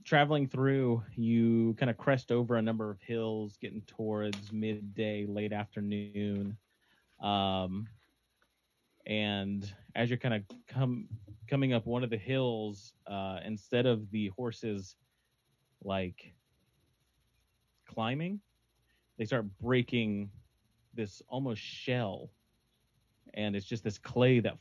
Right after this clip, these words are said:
falls apart as they try and climb the hill. And Crag kinda gets him to stop. And this small mound just begins to crumble from that initial spot, uh, of breaking.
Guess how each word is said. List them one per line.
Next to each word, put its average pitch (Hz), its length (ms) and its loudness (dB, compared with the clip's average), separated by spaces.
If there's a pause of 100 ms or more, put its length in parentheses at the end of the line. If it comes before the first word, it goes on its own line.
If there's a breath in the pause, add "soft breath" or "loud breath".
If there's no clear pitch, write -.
falls 113 260 0
apart 110 440 -4
as 104 240 -6
they 98 400 -6 (960)
try 113 160 0
and 98 100 -2
climb 107 300 0
the 95 80 0
hill. 98 480 -6 (1080)
And 101 480 -2 (1800)
Crag 117 240 4
kinda 113 160 4
gets 113 180 0
him 113 80 0
to 104 60 -2
stop. 107 500 -2 (1400)
And 104 140 -6
this - 280 -8 (960)
small 123 320 -4
mound 107 680 -2
just 117 220 -2
begins 120 340 2
to 107 100 -4
crumble 107 520 0
from 107 240 -4
that 101 160 -2
initial 101 400 -4
spot, - 460 -4
uh, 95 320 -4
of 98 240 -6
breaking. 101 560 -8